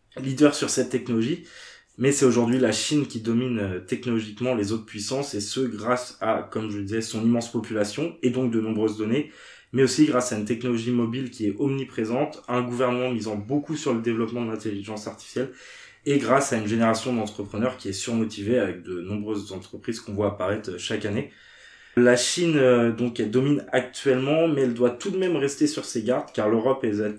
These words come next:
et les États-Unis sont dernièrement de plus en plus engagés dans cette course effrénée pour, euh, ben, pour que chacune de ces régions ou pays devienne premier dans le contrôle de cette technologie,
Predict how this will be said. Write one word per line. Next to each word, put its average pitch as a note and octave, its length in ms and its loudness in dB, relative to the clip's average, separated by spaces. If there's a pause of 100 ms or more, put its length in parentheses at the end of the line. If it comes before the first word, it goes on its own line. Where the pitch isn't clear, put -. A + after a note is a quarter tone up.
(160)
et B2 40 -2
les A#2 220 2
États-Unis C3 560 -2
sont G#2 240 -6
dernièrement A#2 640 0 (100)
de G2+ 100 -6 (160)
plus D3+ 260 -2
en C#3+ 60 4
plus C#3 180 -8
engagés A#2+ 420 0
dans A2+ 100 -4
cette G2+ 240 -8
course - 240 -8
effrénée A#2 480 -6 (560)
pour, A2 300 2
euh, G#2 100 8
ben, G2 280 0 (340)
pour - 240 -18
que G#2+ 240 -2
chacune B2+ 320 -2
de A#2+ 80 2
ces A2+ 180 -2
régions A#2 320 2
ou A#2 120 2
pays C3 240 2
devienne B2 420 2
premier C3+ 320 0
dans B2+ 120 2
le G#2+ 80 -2
contrôle B2 340 0
de A#2 80 -2
cette A2 200 -6
technologie, A2 600 -4